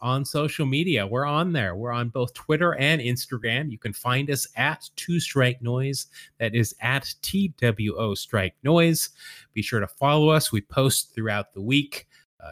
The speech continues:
just strange stuff. I will probably end up posting that, uh, Glenn Hubbard,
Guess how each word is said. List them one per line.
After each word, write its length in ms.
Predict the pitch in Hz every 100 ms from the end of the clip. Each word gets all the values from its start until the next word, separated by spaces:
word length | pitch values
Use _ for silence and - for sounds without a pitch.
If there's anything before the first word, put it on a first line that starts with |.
| -
just 320 | - - -
strange 420 | - 156 151 151 -
stuff. 480 | 156 139 131 - - _ _ -
I 160 | 104
will 180 | 127 113
probably 640 | - 113 131 123 123 120
end 200 | 98 113
up 140 | 120 -
posting 540 | 113 - - 107 104
that, 360 | 104 104 - -
uh, 160 | 101
Glenn 340 | 113 117 117 113
Hubbard, 540 | 101 123 117 113 -